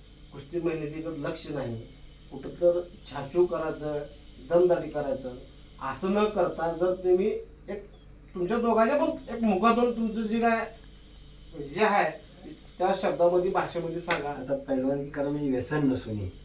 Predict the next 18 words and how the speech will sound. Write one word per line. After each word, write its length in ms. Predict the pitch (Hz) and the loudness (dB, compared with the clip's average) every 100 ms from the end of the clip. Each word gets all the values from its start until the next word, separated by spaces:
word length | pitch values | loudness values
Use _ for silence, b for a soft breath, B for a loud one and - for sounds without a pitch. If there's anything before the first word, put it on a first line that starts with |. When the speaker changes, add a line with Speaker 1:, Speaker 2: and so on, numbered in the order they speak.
| - | -16
Speaker 1:
हा. 280 | 135 131 113 110 - - - - | -8 -6 -6 -10 -18 -20 -20 -12
Speaker 2:
गोवा, 300 | 113 113 120 | -8 -4 -4
मावा, 320 | 117 110 107 110 110 | -4 -6 -6 -8 -10
गुटखा 300 | 98 - 113 | -12 -8 -10
काय 240 | 110 113 | -6 -8
बी 80 | 113 | -8
खाते. 380 | - 95 104 95 - - | -8 -10 -8 -12 -16 -14
Speaker 1:
हम्म. 200 | 269 123 | -6 -6
Speaker 2:
आणि 440 | 110 - - 113 117 | -6 -10 -16 -12 -12
आता 220 | 107 117 | -10 -10
मी 300 | 120 135 135 - - - - - | -4 -2 -2 -8 -20 -20 -20 -8
शरीरानं 400 | 123 127 143 143 | -4 -2 -2 -2
चांगला 360 | 131 139 131 131 | -2 0 2 0
असतो 220 | 131 135 | -2 -2
म्हणून 200 | 135 131 | -2 -2
खेळ 280 | - 139 135 | -2 -2 -2
चांगला 280 | 135 127 123 | -2 -2 -2
नसतोय. 320 | 110 - | -4 -8